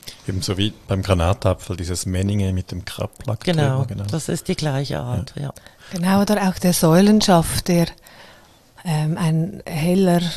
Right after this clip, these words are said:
Speaker 3: Grundton ist mit, äh, Bleiweiß und dann mit dem Lapis-Lazuli-Pigment ganz leicht überlasiert.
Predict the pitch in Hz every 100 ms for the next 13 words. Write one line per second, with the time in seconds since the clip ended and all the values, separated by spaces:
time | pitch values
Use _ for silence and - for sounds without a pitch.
0 | - - 180 - _ - 208 226 220 220
1 | 220 214 208 - 190 175 - 160 156 147
2 | 156 160 190 208 202 - - 180 170 175
3 | 175 175 175 165 151 - 160 156 180 202
4 | 190 185 170 - - - 180 175 160 151
5 | 160 170 165 170 156 160 - - - 175
6 | - 170 165 - 160